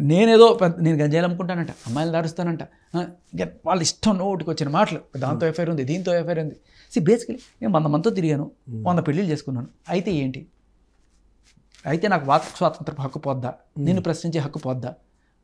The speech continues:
Speaker 1: నిన్ను ప్రశ్నించడానికి నేను పెద్ద కాంటాక్ట్ సర్టిఫికేట్ క్రియేట్ చేసుకుని రావాలా?
Speaker 2: అంటే ఇక్కడ
Speaker 1: నేను అనేది
Speaker 2: ఒక క్వశ్చన్
Speaker 1: ఏంటంటే
Speaker 2: ఒకటి రేజ్ అవుతుంది.
Speaker 1: ఆ.
Speaker 2: నువ్వు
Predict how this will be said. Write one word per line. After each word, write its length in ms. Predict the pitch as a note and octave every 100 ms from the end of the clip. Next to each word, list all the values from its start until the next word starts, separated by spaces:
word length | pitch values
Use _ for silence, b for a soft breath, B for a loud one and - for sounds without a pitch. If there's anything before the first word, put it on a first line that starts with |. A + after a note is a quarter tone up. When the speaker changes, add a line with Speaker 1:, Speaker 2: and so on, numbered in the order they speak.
| _ _ D4
Speaker 1:
నిన్ను 380 | F#3+ G#3 G3+ F3
ప్రశ్నించడానికి 640 | F3 E3+ G#3+ F#3+ F#3 G3
నేను 140 | F3+ E3
పెద్ద 140 | D#3
కాంటాక్ట్ 360 | E3+ C#3 E3+ -
సర్టిఫికేట్ 340 | D3+ D3 D3+
క్రియేట్ 240 | - C#3 C3+
చేసుకుని 220 | B2+ C3+
రావాలా? 300 | B2 A2+ A#2 - C#3+
Speaker 2:
అంటే 180 | E3+
ఇక్కడ 140 | G#3+ B3
Speaker 1:
నేను 160 | C4+
అనేది 220 | A#3+ C#4 A3+
Speaker 2:
ఒక 60 |
క్వశ్చన్ 220 | G3+ C4
Speaker 1:
ఏంటంటే 140 | A#3+ G3
Speaker 2:
ఒకటి 120 | F3
రేజ్ 100 | F#3+
అవుతుంది. 360 | F3+ B2+ A2 -
Speaker 1:
ఆ. 280 | A3 G#3 C#3
Speaker 2:
నువ్వు 680 | C#3 D#3+ E3+ G3+ G3+ G3 -